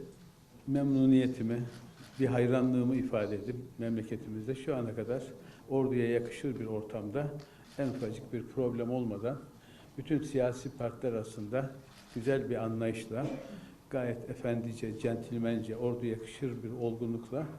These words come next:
e, şu ana kadar gayet güzel gitti. Biz de Ordu Büyükşehir Belediyesi olarak, başkanı olarak da bütün siyasi partilerimizin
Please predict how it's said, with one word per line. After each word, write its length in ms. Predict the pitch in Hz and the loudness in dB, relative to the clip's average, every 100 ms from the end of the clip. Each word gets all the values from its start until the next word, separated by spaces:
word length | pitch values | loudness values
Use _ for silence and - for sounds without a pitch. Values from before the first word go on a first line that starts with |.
| - - - - | -16 -20 -18 -4
e, 340 | 117 117 110 110 | -2 0 -2 -4
şu 200 | - 127 | -2 0
ana 180 | 110 | 0
kadar 240 | 110 110 143 | -4 -2 -2
gayet 440 | 139 123 120 120 | 0 2 2 0
güzel 260 | 113 120 110 | 0 0 0
gitti. 400 | - - 139 135 - - - - - - | -4 -6 -4 -4 -8 -16 -18 -18 -18 -4
Biz 180 | 160 151 | -2 4
de 220 | 156 156 - - - - - - | 6 6 2 -8 -18 -20 -20 0
Ordu 300 | 143 143 135 | 4 6 4
Büyükşehir 460 | 139 139 143 131 127 | 2 0 2 2 4
Belediyesi 680 | 127 123 127 120 - 135 113 - - | 4 4 2 0 0 -2 -2 -6 -2
olarak, 400 | 117 110 110 - | 0 0 -4 -2
başkanı 400 | 113 - 123 120 | -2 0 0 0
olarak 340 | 104 104 - | 0 -4 -2
da 120 | 160 160 - - - - - - | -2 0 -6 -12 -20 -20 -14 -8
bütün 280 | 139 156 127 | 0 2 2
siyasi 500 | - 127 123 123 131 | 0 0 0 -2 -6
partilerimizin 840 | - 117 110 117 107 107 156 156 | -2 -4 -2 -4 -4 -2 -2 -2